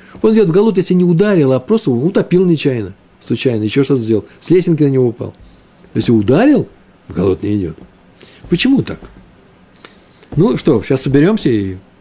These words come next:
сделаем маленькое усилие. Дело в том, что есть четыре смерти в Торе. Их много смертей в жизни, не дай Бог. И не о нас будет сказано. Но наказание за нарушение Торы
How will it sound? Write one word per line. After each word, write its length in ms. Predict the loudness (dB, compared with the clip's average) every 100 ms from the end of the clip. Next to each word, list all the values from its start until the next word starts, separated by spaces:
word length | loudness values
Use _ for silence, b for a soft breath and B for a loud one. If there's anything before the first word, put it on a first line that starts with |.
| _ _
сделаем 320 | -2 0 0
маленькое 360 | 0 -2 0 -2
усилие. 340 | 0 -2 -2 -12 _ _ B B B B B
Дело 280 | 0 2 2
в 60 | 0
том, 220 | 0 0
что 240 | 0 2
есть 360 | 4 4 0 -2 -14
четыре 360 | -8 0 0 0
смерти 640 | 0 2 2 -2 -6 -8 _ _
в 80 | -12
Торе. 380 | 0 2 2 -2 _ _ _ _ _ _ _ _ _ _ _ _ -14 -14 -14
Их 140 | -12 -4
много 240 | -4 -4
смертей 520 | -4 -4 -4 -4 -6
в 100 | -6
жизни, 400 | -6 -6 -6 -10 -18 -8
не 80 | -4
дай 180 | -2
Бог. 200 | -4 -6 -12 _ _ B B B -8
И 80 | -4
не 120 | -2
о 60 |
нас 180 | -2 -2
будет 160 | -2 -4
сказано. 380 | -4 -6 -6 -12 B B B B
Но 360 | 0 2 2 -2
наказание 800 | -4 0 0 0 0 0 0 -2 -10 _ _ _ _ _ _
за 280 | -2 0 0
нарушение 580 | 2 0 0 -2 0 -4
Торы 420 | -2 0 0 0